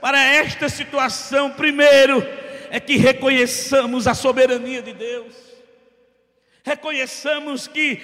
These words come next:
quem está no governo de todos nós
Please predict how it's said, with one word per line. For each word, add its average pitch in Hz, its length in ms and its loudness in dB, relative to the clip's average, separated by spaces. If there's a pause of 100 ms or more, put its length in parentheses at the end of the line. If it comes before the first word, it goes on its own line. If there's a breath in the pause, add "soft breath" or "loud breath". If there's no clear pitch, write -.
(200 loud breath)
quem 294 200 -2
está 277 380 -4
no 302 120 -10
governo 269 920 0 (640 loud breath)
de 302 140 -8
todos 359 800 4
nós 302 920 -4